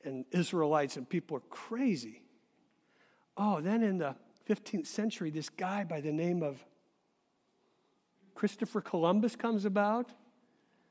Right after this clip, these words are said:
And what does he do? Job twenty-six, verse seven says, "He suspends the earth over nothing." Uh, p-, people would say, "The earth hanging on nothing." Come on.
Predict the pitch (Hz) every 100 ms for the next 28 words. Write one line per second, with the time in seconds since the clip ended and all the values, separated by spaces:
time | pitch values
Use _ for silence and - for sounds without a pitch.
0 | _ _ _ _ _ _ _ _ - 185
1 | 196 180 226 185 127 110 - _ _ _
2 | _ _ _ _ _ - - - - _
3 | _ _ - 131 202 196 - 226 214 -
4 | 220 - 202 196 - - 214 202 135 -
5 | 190 - - - - - - 214 - 170
6 | - - 226 233 233 185 196 190 208 208
7 | 185 185 180 180 190 190 127 - - -
8 | _ - 202 190 175 190 - 233 233 196
9 | 180 202 196 170 - 190 160 170 202 -
10 | 180 190 202 160 151 160 165 143 - 185
11 | 175 139